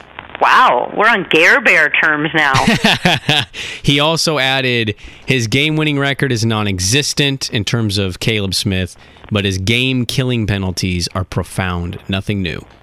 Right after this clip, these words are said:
Speaker 2: I think he's mentioning the two penalties that he got that were pretty big for Oregon State.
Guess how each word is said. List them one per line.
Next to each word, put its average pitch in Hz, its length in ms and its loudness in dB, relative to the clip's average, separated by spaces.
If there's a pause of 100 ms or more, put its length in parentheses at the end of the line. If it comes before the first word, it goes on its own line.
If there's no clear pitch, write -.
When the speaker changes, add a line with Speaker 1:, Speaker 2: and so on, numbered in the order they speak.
(140)
Speaker 2:
I - 40 -20
think 104 140 -2
he's 95 120 -2
mentioning 110 480 0
the 98 120 -2
two 127 300 -2
penalties 117 480 -2
that 107 140 -2
he 101 80 -4
got 101 280 -2
that 92 100 -4
were 95 100 -4
pretty 110 340 -2
big 98 320 -2
for 98 80 -8
Oregon 90 300 -4
State. - 380 -8